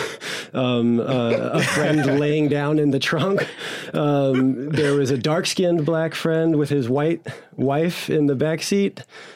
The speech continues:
Speaker 1: Um, it was right after Philando Castile, I believe. Uh, we were, my, my,
Speaker 2: Who
Speaker 1: my
Speaker 2: was shot in his
Speaker 1: Yeah.
Speaker 2: car when he was reaching for
Speaker 1: My
Speaker 2: his
Speaker 1: black friend is a photographer. He had just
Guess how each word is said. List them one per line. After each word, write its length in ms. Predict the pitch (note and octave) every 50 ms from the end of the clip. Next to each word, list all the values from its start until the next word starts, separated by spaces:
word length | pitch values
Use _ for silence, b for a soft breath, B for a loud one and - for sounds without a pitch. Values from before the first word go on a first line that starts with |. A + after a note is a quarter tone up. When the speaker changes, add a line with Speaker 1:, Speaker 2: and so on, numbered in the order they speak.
| B B B B -
Speaker 1:
Um, 580 | C3+ C3+ C3+ C3 B2+ B2 A#2+ A#2+ A#2 A2+ - -
it 80 | D3+
was 400 | C#3+ C3 C3+ C3 A#2 G#2+ G2 G#2
right 260 | A2+ A#2 C#3+ D#3 E3+
after 320 | D#3+ D#3 D3 C#3+ - D3+ D3
Philando 520 | C#3+ - C3+ C3 C3+ C#3 C#3+ C#3+ C#3 C3+
Castile, 480 | - - C3 A#2+ - - - D3 D#3 E3
I 100 | E3+ E3+
believe. 560 | D#3+ E3 E3+ F3 F3 F3+ F3 E3+ - - - - -
Uh, 340 | D#3 C#3+ C3 B2+ B2 A#2+ A#2+
we 180 | B2 B2+ C#3+ C#3
were, 300 | B2+ B2 B2+ B2 - - _
my, 320 | - D3+ C#3+ C3+ C3 B2+ -
my, 400 | - C#3+ C#3 C3+ B2+ B2 B2 A#2+
Speaker 2:
Who 100 | A#2 -
Speaker 1:
my 80 | -
Speaker 2:
was 160 | - G#2 G2+ -
shot 460 | - - - B2+ A2 G#2 G#2 G2+ G2+
in 80 | G2+
his 160 | G#2+ C#3+ D3 C3+
Speaker 1:
Yeah. 60 | B2+
Speaker 2:
car 160 | - G#2+ G2
when 100 | F#2 F2+
he 60 | F2 G2
was 120 | F2 D#2+
reaching 360 | F2+ F#2 F2 - - F2 E2+
for 160 | E2 - F#2
Speaker 1:
My 80 | C#3 C#3+
Speaker 2:
his 100 | C#3 A#2+
Speaker 1:
black 220 | C#3+ D3 D3+ D3
friend 360 | D3+ - D#3+ D3+ D3+ D3+ D3+ C3+
is 360 | D3+ D#3+ D3 C#3 C3 A#2 -
a 60 | C#3+
photographer. 680 | - - - B2+ - D3 C#3+ D3+ D3 D#3+ D3 - D#3+ D3+
He 280 | C#3+ C3+ D3+ D3+ D3 D3+
had 200 | C#3 C#3 C#3+ C3
just 340 | A#2 D3 D3 C3+ - -